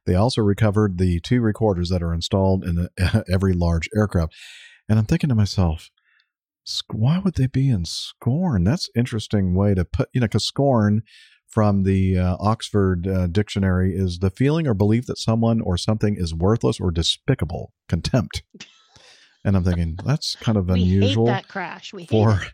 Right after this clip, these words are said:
Speaker 1: <laughs> yeah, they, they, I hate this crash. Um, but, uh, it turns out that as I read on, turns, Scorn is actually a location, and in this, uh, narrative, they should have capitalized, uh, Scorn, because
Speaker 2: Imagine
Speaker 1: that's where
Speaker 2: living
Speaker 1: they,
Speaker 2: in a
Speaker 1: the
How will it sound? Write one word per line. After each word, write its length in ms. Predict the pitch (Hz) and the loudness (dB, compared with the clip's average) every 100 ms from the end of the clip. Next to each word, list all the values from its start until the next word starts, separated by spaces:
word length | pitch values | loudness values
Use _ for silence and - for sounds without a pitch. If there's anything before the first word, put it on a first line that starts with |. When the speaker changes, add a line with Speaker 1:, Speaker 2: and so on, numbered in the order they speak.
| _ | _
Speaker 1:
<laughs> 140 | - | -2
yeah, 160 | 147 95 | 0 2
they, 140 | 120 92 | 0 0
they, 120 | 135 120 - - | -2 -6 -6 -2
I 60 | |
hate 220 | 107 202 - | 0 0 0
this 160 | - | -2
crash. 300 | - 85 - - - - - - | 0 -2 -4 -12 -20 -20 -18 -2
Um, 400 | 113 110 104 98 _ - | 0 2 2 -2 _ -12
but, 340 | 101 135 139 - - | -2 0 -2 -6 -4
uh, 300 | 120 113 110 | 0 2 0
it 100 | 113 | -2
turns 300 | - 202 170 | -4 -4 -2
out 320 | 156 135 131 117 | 0 0 0 0
that 180 | 113 | 0
as 180 | 113 110 | 2 2
I 60 | 113 | 2
read 260 | 107 117 | 2 2
on, 460 | 110 113 120 90 90 - _ _ _ | 0 0 2 0 -2 -6 _ _ _
turns, 260 | - 143 127 _ 120 - - | -4 -4 -4 _ -12 -12 -8
Scorn 520 | - - 143 143 113 | -8 -2 2 2 2
is 140 | 101 95 | 0 -2
actually 500 | 101 107 104 98 - | -2 -2 0 0 0
a 160 | 92 90 | 0 0
location, 800 | 87 87 - 139 139 113 90 90 | 0 -2 0 0 0 -2 -4 -2
and 280 | 98 95 95 110 | 0 0 0 -2
in 320 | 143 135 104 | -2 -2 0
this, 380 | 110 - - - _ - | 0 0 -4 -6 _ -4
uh, 340 | 101 95 92 87 | 0 0 0 -2
narrative, 640 | 87 104 123 104 104 90 92 | 0 2 2 0 0 0 0
they 100 | 107 | 0
should 220 | - 131 | 0 -2
have 100 | 104 | -2
capitalized, 880 | - 120 - 95 73 73 71 - - _ _ _ _ _ _ - | -2 -2 -2 -4 -4 -6 -8 -12 -18 _ _ _ _ _ _ -6
uh, 240 | - 85 82 - | -2 -2 -2 -8
Scorn, 540 | - - 90 76 69 80 | -10 -2 -2 -2 -6 -10
because 220 | - 95 117 | -2 0 2
Speaker 2:
Imagine 100 | 143 | 0
Speaker 1:
that's 120 | - | 0
where 140 | 110 101 | 0 2
Speaker 2:
living 100 | 98 | 2
Speaker 1:
they, 60 | |
Speaker 2:
in 60 | 101 | 0
a 40 | |
Speaker 1:
the 100 | 101 | 0